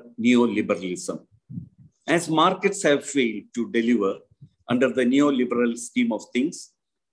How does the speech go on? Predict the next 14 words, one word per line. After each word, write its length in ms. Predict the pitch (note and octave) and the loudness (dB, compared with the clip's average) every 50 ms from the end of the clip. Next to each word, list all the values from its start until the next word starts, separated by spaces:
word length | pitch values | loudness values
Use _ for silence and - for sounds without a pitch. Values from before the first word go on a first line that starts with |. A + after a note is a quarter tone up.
| _ _ _ | _ _ _
what 280 | B2+ D3+ E3+ F3 F3 | 0 2 2 2 0
should 220 | - - D#3+ D3+ C#3 | 2 2 2 2 4
be 100 | C#3 C#3 | 4 4
the 160 | B2+ B2+ A#2+ | 4 4 4
role 280 | A#2+ B2+ C#3 D3+ D3+ C#3 | 4 4 4 6 4 4
of 140 | A#2 G2+ | 2 0
the 80 | G#2+ A#2 | -2 -6
government 640 | F#2+ F#2 A2 A2+ A2+ A#2+ A2+ G2+ F#2+ F#2 F2 - - - _ _ _ _ _ _ _ | -4 -2 -2 0 0 -2 -4 -4 -6 -8 -10 -12 -18 -20 _ _ _ _ _ _ _
in 160 | B2 A#2+ B2+ | 2 4 6
making 560 | A#2+ B2+ C#3 C3 C3+ C#3 C3+ C3+ B2+ G2+ F#2+ | 6 6 4 4 4 2 4 4 2 0 0
growth 380 | - B2+ C#3 D3 D3 D3 - - - - - - _ _ _ _ - | 2 4 4 4 4 2 -2 -8 -10 -14 -20 -20 _ _ _ _ 2
more 280 | B2 C#3 D#3 D3+ C3+ | 4 4 4 4 4
inclusive 720 | C3 B2+ C#3+ C#3+ - D#3 D#3+ D3+ D3+ - - B2 G2+ F#2 F#2+ - - - | 4 4 4 4 6 6 6 6 4 2 0 0 0 -2 -4 -8 -10 -6
and 220 | - A2 A2 G#2 | -4 -4 -4 -4